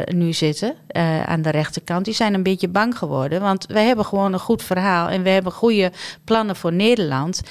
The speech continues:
En, eh, ja, eh, die moeten gewoon uitgevoerd worden. Want Nederland is gewoon een, eh, te belangrijk om aan de huidige poli-,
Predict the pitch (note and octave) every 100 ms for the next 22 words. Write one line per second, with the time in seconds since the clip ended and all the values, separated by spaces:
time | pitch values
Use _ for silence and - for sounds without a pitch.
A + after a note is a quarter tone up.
0 | - - - G3+ G3+ - - F#3+ F#3 F3+
1 | F#3 - G#3 D3 - - - - - -
2 | - B2 - - F#3 G3+ _ _ _ _
3 | _ _ _ - C#4 C4+ C4+ C4 A#3+ A#3+
4 | C4+ C4+ - G3+ E3 E3 E3 F3+ G3+ A#3
5 | A#3+ G#3 G3 G3 A#3 G#3 - G3 F#3+ F#3+
6 | - G3+ F#3 - G3 F#3 F#3 A#3 G#3+ G#3+
7 | G#3 F#3+ F3+ F3+ - F#3 F3+ - F3 D#3+
8 | D#3+ F#3 F#3+ - E3 D#3+ - F#3 E3+